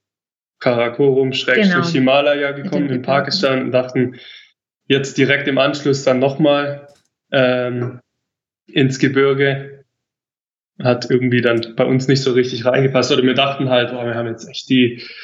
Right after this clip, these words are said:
Speaker 1: unglaublichen Berglandschaften da gesehen. Das kann man eigentlich gar nicht mehr toppen. Deswegen wollten wir jetzt lieber einen anderen Kontrast, als dann nochmal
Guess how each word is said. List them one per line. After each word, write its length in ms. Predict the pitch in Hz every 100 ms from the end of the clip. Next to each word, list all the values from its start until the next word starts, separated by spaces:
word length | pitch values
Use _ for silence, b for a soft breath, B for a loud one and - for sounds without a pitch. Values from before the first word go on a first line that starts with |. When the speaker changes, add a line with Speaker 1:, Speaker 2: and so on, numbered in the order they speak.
| B B B _ _
Speaker 1:
unglaublichen 800 | - 165 143 143 143 135 - 139
Berglandschaften 760 | 139 143 143 131 123 127 120 127
da 140 | 120
gesehen. 420 | 117 120 123 123 127
Das 160 | 113
kann 200 | - 131
man 100 | 127
eigentlich 260 | 127 127 117
gar 160 | 135 131
nicht 140 | 127
mehr 120 | 123
toppen. 400 | - 151 147 131
Deswegen 360 | 120 113 127 123
wollten 200 | 127 123
wir 60 |
jetzt 140 | 123 -
lieber 180 | 143 135
einen 80 |
anderen 280 | 131 143 131
Kontrast, 500 | 127 131 135 131 -
als 160 | 127 -
dann 140 | 120
nochmal 560 | 123 135 131 113 113